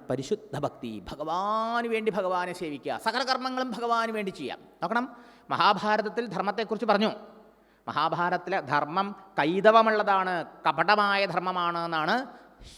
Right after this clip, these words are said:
വ്യാസ-, ഇവിടെ ഭ-, ഭാഗവത്തിൽ പറയണത്. എന്താ അത്? അവിടെ എന്തിനാണ് ധർമ്മം അനുഷ്ഠിക്കാൻ പറഞ്ഞത്?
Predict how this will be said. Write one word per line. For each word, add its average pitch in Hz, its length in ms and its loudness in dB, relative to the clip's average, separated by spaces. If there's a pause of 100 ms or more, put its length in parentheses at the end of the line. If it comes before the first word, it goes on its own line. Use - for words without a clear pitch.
(280)
വ്യാസ-, 110 400 -2
ഇവിടെ 120 320 -2 (100)
ഭ-, - 60 -8 (320)
ഭാഗവത്തിൽ 113 560 -2
പറയണത്. 98 380 -6 (420)
എന്താ 117 120 0
അത്? 135 260 -2 (400)
അവിടെ 110 260 -2 (380)
എന്തിനാണ് 135 480 -2
ധർമ്മം 131 220 0
അനുഷ്ഠിക്കാൻ 147 380 -2
പറഞ്ഞത്? 151 340 -2